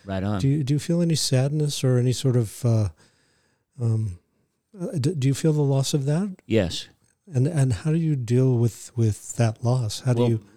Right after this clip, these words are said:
Speaker 1: for starters, one has to accept the fact that there's going to be loss. There's going to be
Speaker 2: Right.
Speaker 1: grief.
Speaker 2: Right.
Speaker 1: There's,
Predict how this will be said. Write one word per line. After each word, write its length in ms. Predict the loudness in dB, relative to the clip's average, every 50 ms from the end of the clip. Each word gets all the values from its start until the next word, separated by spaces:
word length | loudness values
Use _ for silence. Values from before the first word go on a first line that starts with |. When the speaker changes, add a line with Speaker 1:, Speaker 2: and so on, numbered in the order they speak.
| _ _ _ _ _ _ _ _ _ -12
Speaker 1:
for 140 | -6 -4 -2
starters, 600 | -2 0 0 0 0 2 2 2 0 0 -2 -6 -12 -18 -20 _ _ _ -20
one 240 | -10 -4 -2 0 2
has 260 | 2 2 0 -2 -2 -4
to 100 | -4 -4
accept 380 | -2 0 0 0 0 -2 -4
the 80 | -6 -8
fact 380 | -6 -6 -8 -8 -8 -10 _
that 160 | -14 -10 -4 -2
there's 180 | -2 -2 -2
going 420 | -2 -2 0 2 2 2 2 0 0
to 60 | -2
be 200 | -4 -8 -8 -10
loss. 540 | -10 -10 -12 -14 -14 -14 -12 -10 -10 -10 -12 _ _ _ _ _ _ _ _ _ _ _ _ -4
There's 220 | -4 -2 -2 -2
going 400 | -4 -4 -2 -2 0 0 0 0
to 60 | -2
be 140 | -2 -4 -4
Speaker 2:
Right. 80 | -4 -4
Speaker 1:
grief. 460 | -4 -6 -8 -12 -16 -18 -20 -20 -20 _ _ _ _ _ _ _ -12 -4 0
Speaker 2:
Right. 280 | 2 2 2 2 0 -4 _ -12
Speaker 1:
There's, 380 | -6 -2 0 2 2 0 0 -4